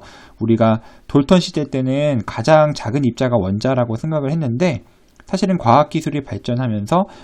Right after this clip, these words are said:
원자를 구성하고 있는 더 작은 입자를 밝혀내게 돼요. 그래서 이 원자의 구성 입자란 무엇이 있을까?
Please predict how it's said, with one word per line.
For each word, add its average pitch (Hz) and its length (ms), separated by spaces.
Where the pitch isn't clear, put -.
원자를 139 600
구성하고 117 560
있는 113 180
더 147 240
작은 117 360
입자를 98 360
밝혀내게 101 680
돼요. 87 340
그래서 95 260
이 - 20
원자의 107 340
구성 120 300
입자란 120 640
무엇이 131 400
있을까? 117 420